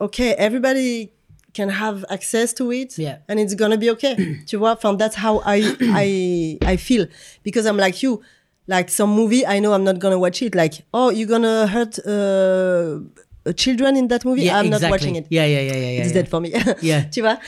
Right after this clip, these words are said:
Speaker 2: Especially, like, while you're having dinner with friends,
Speaker 1: Yeah,
Speaker 2: it's
Speaker 1: yeah,
Speaker 2: like,
Speaker 1: yeah.
Speaker 2: "Oh, this is a good movie." Like,
Speaker 1: Ah ouais.
Speaker 2: yes. <laughs>
Speaker 1: No, the children, you
Speaker 2: <laughs> Yeah.
Speaker 1: they're not gonna die, the children. No, no, it's,
Speaker 2: Yeah.
Speaker 1: for me, movie, it's like in real life.
Speaker 2: Yeah,
Speaker 1: I
Speaker 2: yeah,
Speaker 1: really
Speaker 2: yeah.
Speaker 1: take it, like, in real life. So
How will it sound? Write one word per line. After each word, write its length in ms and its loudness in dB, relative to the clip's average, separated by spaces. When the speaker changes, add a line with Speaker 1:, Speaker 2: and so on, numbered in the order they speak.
Speaker 2:
Especially, 320 0
like, 160 2
while 100 2
you're 200 2
having 160 0
dinner 260 2
with 200 2
friends, 200 2
Speaker 1:
Yeah, 60 2
Speaker 2:
it's 80 2
Speaker 1:
yeah, 60 2
Speaker 2:
like, 100 0
Speaker 1:
yeah. 180 2
Speaker 2:
"Oh, 40 0
this 180 -2
is 80 -4
a 40 2
good 160 0
movie." 360 2
Like, 360 -2
Speaker 1:
Ah 140 2
ouais. 220 0
Speaker 2:
yes. 640 -2
<laughs> 60 -16
Speaker 1:
No, 120 2
the 160 -2
children, 400 0
you 80 -2
Speaker 2:
<laughs> 120 4
Yeah. 100 4
Speaker 1:
they're 180 0
not 140 4
gonna 240 2
die, 140 4
the 40 -2
children. 360 4
No, 120 2
no, 160 2
it's, 240 -6
Speaker 2:
Yeah. 260 2
Speaker 1:
for 160 2
me, 320 2
movie, 440 0
it's 160 -6
like 200 0
in 300 0
real 160 2
life. 260 0
Speaker 2:
Yeah, 200 -2
Speaker 1:
I 40 2
Speaker 2:
yeah, 100 0
Speaker 1:
really 140 2
Speaker 2:
yeah. 120 -2
Speaker 1:
take 160 -4
it, 80 -6
like, 220 0
in 120 0
real 160 2
life. 260 2
So 280 -2